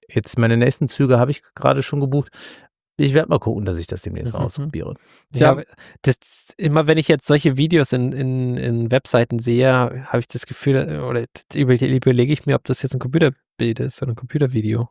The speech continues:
Speaker 2: Ist schon ein bisschen traurig einfach.
Speaker 1: <laughs>
Speaker 2: Aber es sieht jetzt okay aus. Also ich ver-, ist, vielleicht ist auch kein Problem, aber
Speaker 3: Aber
Speaker 2: irgendwie, keine Ahnung.
Speaker 3: sie zeigen keine Ticketpreise an, oder? Also du musst da dann dich irgendwie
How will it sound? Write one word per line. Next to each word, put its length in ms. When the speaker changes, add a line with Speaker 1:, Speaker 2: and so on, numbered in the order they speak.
Speaker 2:
Ist 120
schon 120
ein 60
bisschen 200
traurig 400
einfach. 300
Speaker 1:
<laughs> 320
Speaker 2:
Aber 160
es 100
sieht 140
jetzt 180
okay 320
aus. 340
Also 960
ich 80
ver-, 240
ist, 180
vielleicht 220
ist 120
auch 100
kein 120
Problem, 380
aber 120
Speaker 3:
Aber 180
Speaker 2:
irgendwie, 160
keine 100
Ahnung. 180
Speaker 3:
sie 200
zeigen 360
keine 400
Ticketpreise 1080
an, 440
oder? 520
Also 260
du 80
musst 340
da 120
dann 200
dich 200
irgendwie 380